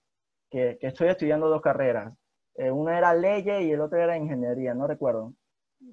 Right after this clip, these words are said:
Sé que era ingeniería y el otro no era, no sé si era leyes o qué onda. Y yo me quedé pensando, "Chuzo, ¿tendrá tiempo para, para los ministerios de su iglesia?". Así que se lo pregunté.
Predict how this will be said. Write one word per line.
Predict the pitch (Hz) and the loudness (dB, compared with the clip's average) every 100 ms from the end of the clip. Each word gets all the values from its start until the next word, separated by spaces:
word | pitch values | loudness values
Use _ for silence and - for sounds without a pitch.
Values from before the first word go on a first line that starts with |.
| _ | _
Sé | _ 165 | _ 6
que | 190 | 8
era | 196 | 8
ingeniería | 202 185 151 151 180 196 | 8 2 2 2 2 4
y | |
el | 156 | 4
otro | 151 160 165 | 2 0 -2
no | 160 | 2
era, | 165 156 | 2 2
no | 156 | -2
sé | 170 | -8
si | 160 | -4
era | 156 147 | -2 0
leyes | 143 151 151 139 | 0 0 -2 -4
o | |
qué | 131 | -6
onda. | 117 110 - _ _ _ _ _ _ | -6 -8 -14 _ _ _ _ _ _
Y | 151 | 0
yo | 196 | 2
me | 247 | 4
quedé | 233 | 4
pensando, | 233 220 226 175 135 117 - _ _ - | 2 2 4 4 0 -6 -12 _ _ -12
"Chuzo, | 170 143 | -8 -6
¿tendrá | 123 123 143 165 | -4 -2 -2 -4
tiempo | 202 214 | -10 -14
para, | 202 135 123 110 120 147 _ _ | -6 -4 -2 -4 -8 -18 _ _
para | 127 123 | -10 -6
los | 123 | -6
ministerios | 120 120 - 160 180 165 127 117 | -6 -8 -6 -4 0 0 0 -4
de | 113 | -10
su | - | -12
iglesia?". | 123 185 - - - _ _ _ _ _ - | -10 -10 -12 -16 -20 _ _ _ _ _ -6
Así | 139 | 0
que | 175 | 6
se | 180 | 6
lo | 147 | 6
pregunté. | 95 92 247 107 | 2 2 2 2